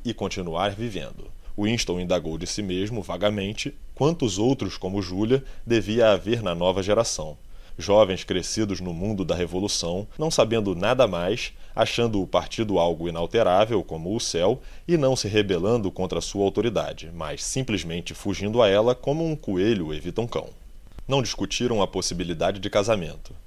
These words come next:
Era demasiado longínqua para merecer consideração. Nenhum comitê imaginável sancionaria tais núpcias, mesmo que Winston pudesse se livrar de Catherine. Nem como sonho de olhos abertos oferecia esperança.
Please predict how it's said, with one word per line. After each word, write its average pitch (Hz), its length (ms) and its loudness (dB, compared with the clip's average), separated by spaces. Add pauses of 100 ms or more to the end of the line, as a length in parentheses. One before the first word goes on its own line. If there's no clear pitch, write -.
(120)
Era 98 220 2
demasiado 87 600 -2
longínqua 98 680 -4
para 80 240 -4
merecer 85 480 -6
consideração. 98 720 0 (600)
Nenhum 92 320 -4
comitê 92 500 -2
imaginável 85 720 -4
sancionaria 87 720 -4
tais 95 240 2
núpcias, - 580 -6 (140)
mesmo 104 360 0
que 98 140 -6
Winston 92 520 -6
pudesse 87 520 -4
se - 160 -8
livrar 87 360 -4
de 95 80 -10
Catherine. 101 520 -2 (240)
Nem 117 240 0
como 90 280 -4
sonho 104 440 -4
de 85 140 -8
olhos 85 240 -2
abertos 107 600 0
oferecia 117 500 -2
esperança. - 640 -2